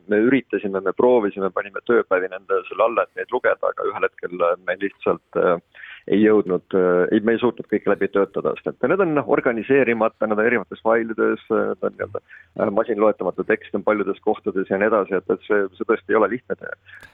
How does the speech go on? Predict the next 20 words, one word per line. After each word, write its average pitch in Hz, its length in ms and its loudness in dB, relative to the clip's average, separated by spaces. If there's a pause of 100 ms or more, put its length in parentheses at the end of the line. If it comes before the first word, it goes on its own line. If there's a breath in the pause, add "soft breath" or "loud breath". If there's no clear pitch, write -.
Aga 139 160 2
noh, 139 160 -2
on 175 80 2
ka 143 140 0
palju 147 180 0
lihtsamaid 95 400 -4
lekkeid, 85 320 -4
et, 82 160 -4
et 85 160 -6
kõik 113 160 -2
kirjad 101 240 0
ei 104 80 2
tule, 117 220 2 (420)
kõik 113 160 -2
lekked - 240 -8
ei 98 140 -6
tule 101 160 4 (500)
terabaitide 95 560 -2
kaupa 90 380 2
ja 85 100 0